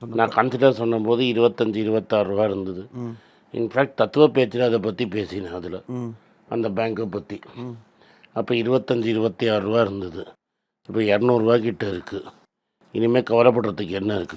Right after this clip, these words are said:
Speaker 1: போனா என்ன, வந்தா என்ன?
Speaker 2: நாம ஒரு தடவை போட்டு அடிச்சோம்ல சார், அந்த learn to
Speaker 1: ஆமா, அது தவிர போனஸ் வேற கொடுத்தாங்கன்னு நினைக்கிறேன் அந்த கம்பெனில.
Speaker 2: ம்.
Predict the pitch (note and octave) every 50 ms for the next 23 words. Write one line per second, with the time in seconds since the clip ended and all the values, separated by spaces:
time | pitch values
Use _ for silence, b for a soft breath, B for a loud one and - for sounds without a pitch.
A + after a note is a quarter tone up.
0 | - - - A#2+ A#2 A#2 A#2+ B2 B2+ B2+ B2 A2 G#2 G#2 G#2 A2+ A#2+ A#2 A2 A2
1 | G#2+ A2 A2 A#2 A#2 A2+ G2 F#2+ F#2+ F2 F2 E2 - _ _ _ _ _ _ _
2 | _ _ _ _ _ - - C#3+ D#3+ F3 F3+ F3+ F3 E3 F3 F#3 F#3 E3+ D#3 D#3+
3 | D3+ D3+ C3+ B2+ - - C3 B2+ A#2+ A2+ A2+ B2 B2+ B2 A#2+ A2+ A2 A2 B2+ C#3+
4 | D3 C#3+ C#3+ C#3 C3 B2+ A2+ A#2 A#2 A#2 A2 F#2+ F#2+ A2+ B2 A#2+ A2+ G2+ C3+ D3
5 | D3+ C3+ A#2 A2 B2+ C#3 D3 D#3 D3+ C3 A2 A#2+ C3 B2+ C3 A2+ A2 A#2+ A#2 G#2+
6 | - A#2 G#2+ G#2 A2+ A2+ A2+ A2 G#2+ G2 F#2+ G#2 G2+ G2+ F#2+ G2 E2+ F#2+ G2 G2
7 | F2 F2+ F#2+ F#2 F#2 F2+ F2 F#2 B2+ C3+ C3 A#2+ A2+ A2